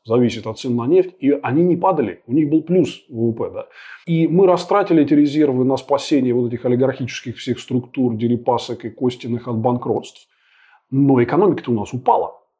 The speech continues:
И мы с тех пор вошли вот в этот затяжной, э, кризис десятилетия, как, грубо говоря, без роста, и так не можем выкарабкаться.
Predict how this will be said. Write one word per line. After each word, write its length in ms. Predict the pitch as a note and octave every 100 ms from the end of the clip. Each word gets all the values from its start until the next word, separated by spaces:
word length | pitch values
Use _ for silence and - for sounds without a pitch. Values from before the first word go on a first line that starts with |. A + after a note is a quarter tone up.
| _
И 400 | C#3+ C#3 - - E3
мы 200 | C#3+ F3
с 120 | -
тех 300 | F3 - -
пор 240 | A3 G#3+
вошли 400 | G2 A#2 - D3+
вот 140 | A2+ A2+
в 60 |
этот 160 | A#2 G2+
затяжной, 600 | A2+ A#2 C#3 D3 C#3+ B2
э, 340 | A2+ A#2+ A#2 A2+
кризис 380 | D3 C#3+ A2+
десятилетия, 760 | G#2 A2+ B2+ C3 C3+ C3 - A2
как, 180 | B2 A#2+
грубо 220 | B2 A#2
говоря, 200 | A#2+ A#2
без 280 | A2+ B2+ C3
роста, 360 | G#3+ B3 -
и 60 | G#2+
так 280 | - C#3 C#3+
не 80 |
можем 320 | C#3 C3+ B2+ F3
выкарабкаться. 600 | A#3 E3 C3 - B2